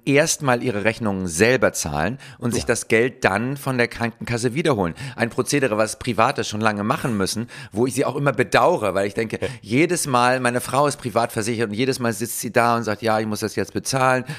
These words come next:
Speaker 1: und muss die Krankenkasse ein. Also du bist nicht nur privat versichert, sondern du hast auch noch eine Menge Arbeit. Und wenn du deine
Speaker 2: <laughs>
Speaker 1: Arbeitszeit noch zu dieser Privatversicherung dazu zählst, dann kehrt sich das Ganze ganz schnell mal um.
Speaker 2: Also ist es die Idee von Bernd Raffelhüschen ist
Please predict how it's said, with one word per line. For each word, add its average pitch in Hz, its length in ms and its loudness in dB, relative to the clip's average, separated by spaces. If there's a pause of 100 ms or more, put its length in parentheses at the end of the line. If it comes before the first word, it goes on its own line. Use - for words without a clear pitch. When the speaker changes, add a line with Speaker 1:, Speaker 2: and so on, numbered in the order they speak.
Speaker 1:
und 104 140 0
muss 107 100 -2
die 98 80 -6
Krankenkasse 123 560 0
ein. 117 140 0 (180)
Also 120 180 2
du 110 120 0
bist 160 160 0
nicht 180 120 0
nur 156 100 2
privat 127 380 2
versichert, 117 360 0
sondern 113 140 0
du 113 100 2
hast 143 120 0
auch 120 80 -2
noch 120 100 -2
eine 117 100 -2
Menge 113 280 2
Arbeit. 143 360 4 (180)
Und 110 120 0
wenn 135 120 4
du 127 80 -2
deine 117 240 4
Speaker 2:
<laughs> - 0 -
Speaker 1:
Arbeitszeit 160 600 6 (200)
noch 123 200 2
zu 185 200 2
dieser 160 220 4
Privatversicherung 127 800 2
dazu 113 300 2
zählst, 127 400 2 (240)
dann 127 260 2 (320)
kehrt 156 260 4
sich 175 120 -4
das 160 180 2
Ganze 143 300 2
ganz 131 220 0
schnell 120 240 4
mal 135 180 6
um. 190 260 6 (100)
Speaker 2:
Also 170 180 4
ist - 140 0
es 202 220 -2
die 156 240 -2
Idee 185 240 0
von 170 200 0
Bernd 147 280 4 (140)
Raffelhüschen 185 840 0
ist 202 380 0